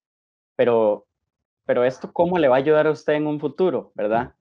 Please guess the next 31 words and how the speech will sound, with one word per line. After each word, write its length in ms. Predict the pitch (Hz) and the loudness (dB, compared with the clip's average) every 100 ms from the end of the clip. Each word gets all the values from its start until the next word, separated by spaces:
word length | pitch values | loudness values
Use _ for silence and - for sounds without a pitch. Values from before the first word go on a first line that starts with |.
| _ _ _ - | _ _ _ -10
O 80 | 123 | -2
sea, 400 | 139 127 107 101 | 2 2 2 -4
¿usted 260 | 120 - 127 | -12 -4 -2
cómo 260 | 151 151 - | 0 -2 0
puede 200 | 151 143 | 2 2
ganar 260 | 117 131 | 0 0
dinero 320 | 139 143 151 | 0 0 -2
con 160 | 151 117 | -4 -6
esto?". 300 | 156 156 113 | -8 -8 -8
Y 120 | 107 | -6
yo 100 | 110 | -6
le 120 | 113 | -4
decía, 320 | 123 123 131 104 | -4 -4 -4 -4
"A 140 | 104 | 0
ver, 180 | 131 135 - _ _ | 0 0 -8 _ _
todavía 420 | 123 117 107 170 | 0 0 2 0
no 120 | 147 | -2
estoy 240 | 156 - 143 | -8 -6 -6
pensando 580 | 143 131 123 131 135 135 | -4 -6 -4 -6 -4 -6
en 140 | 127 | -6
ganar 440 | 98 98 104 104 - _ _ _ | -6 -6 -8 -10 -16 _ _ _
mucho 500 | 120 127 131 - 127 | -2 -2 -2 -6 -6
dinero 340 | 107 110 117 | -4 -4 -6
con 160 | 123 104 | -6 -6
el 100 | 98 | -4
podcast, 520 | 135 147 - 98 _ _ _ _ _ _ | -6 -6 -12 -16 _ _ _ _ _ _
digamos, 460 | 98 113 117 98 _ | -2 0 0 -4 _
pero 460 | 117 123 139 151 _ _ _ _ _ _ _ _ _ - | 4 4 4 0 _ _ _ _ _ _ _ _ _ -2
hay, 240 | 110 117 | 0 2
o 60 | - | 0
sea, 400 | 135 123 110 95 | 2 4 2 0